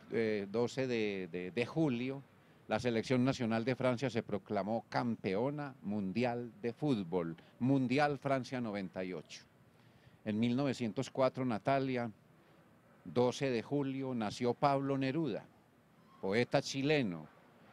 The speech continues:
Premio Nobel de Literatura mil novecientos setenta y uno. En mil novecientos noventa y uno, doce de julio, nació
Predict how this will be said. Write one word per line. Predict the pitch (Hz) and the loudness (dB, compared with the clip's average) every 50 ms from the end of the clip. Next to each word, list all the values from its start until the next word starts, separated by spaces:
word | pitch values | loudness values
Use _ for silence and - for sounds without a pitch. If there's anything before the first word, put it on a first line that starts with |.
| - - - - - - - | -20 -20 -20 -20 -18 -8 -2
Premio | - 123 135 135 139 147 147 139 | 2 4 4 4 4 4 4 4
Nobel | 139 139 139 135 127 120 | 4 4 4 2 2 2
de | 101 120 | 2 0
Literatura | 110 107 104 - 113 104 104 101 - 120 127 123 131 131 | 0 0 0 0 2 2 2 0 2 0 2 2 4 2
mil | 135 139 139 135 | 2 0 0 0
novecientos | 127 135 127 117 110 - - 117 123 120 113 - 131 120 | 0 0 0 0 -2 -2 -2 -2 -2 -2 -2 -2 -4 -4
setenta | - 117 104 - - 107 98 92 87 - - 87 | -4 -6 -6 -2 -2 -2 -2 -2 -6 -6 -6 -6
y | 92 104 135 | -4 -2 -2
uno. | 156 143 92 67 57 - - - - - - - - - - - - - - - - - - - - - - - - - - - - | -2 -4 -4 -8 -10 -16 -20 -20 -20 -20 -20 -20 -20 -20 -20 -20 -20 -20 -20 -20 -20 -20 -20 -20 -20 -20 -20 -20 -20 -20 -18 -6 0
En | 160 139 123 123 123 | 2 2 2 2 2
mil | 139 160 170 165 170 | 2 2 2 4 2
novecientos | 185 175 160 135 120 - - 143 135 117 - 160 135 | 2 2 2 0 -2 -2 -2 -4 -4 -2 -2 -2 -2
noventa | 147 143 123 127 120 104 - 113 110 | -2 -2 -2 -2 -2 -2 0 0 0
y | 120 139 | 2 2
uno, | 156 160 156 127 110 101 | 0 0 2 2 2 0
doce | 95 87 104 131 143 147 - - 156 156 | 0 4 4 6 6 6 2 2 0 2
de | 147 135 123 | 2 0 0
julio, | - - 165 170 160 131 113 98 98 104 101 | 0 2 4 4 4 4 2 0 0 0 0
nació | 104 107 107 110 - - 127 131 135 139 139 139 | 0 0 0 0 0 0 2 2 4 4 2 0